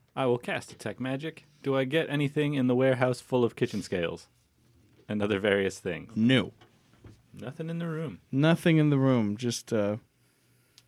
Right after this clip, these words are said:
Speaker 2: shelves of dusty old kitchen appliances, and some of them aren't dusty.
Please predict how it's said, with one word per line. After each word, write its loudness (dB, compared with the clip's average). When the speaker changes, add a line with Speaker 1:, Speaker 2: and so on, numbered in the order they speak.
Speaker 2:
shelves 4
of 2
dusty 2
old 4
kitchen -4
appliances, -2
and -4
some 0
of -2
them 0
aren't -4
dusty. -8